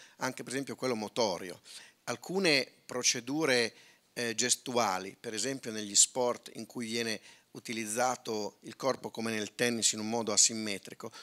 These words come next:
sono molto più facilmente apprendibili in modo spontaneo prima della pubertà. Quindi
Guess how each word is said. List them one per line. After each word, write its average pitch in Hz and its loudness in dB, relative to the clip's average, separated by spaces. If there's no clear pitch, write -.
sono 127 -6
molto 139 4
più - -14
facilmente 110 -4
apprendibili 110 -4
in 104 -6
modo 107 -4
spontaneo 107 -4
prima 92 -8
della 87 -6
pubertà. 92 -12
Quindi 113 -4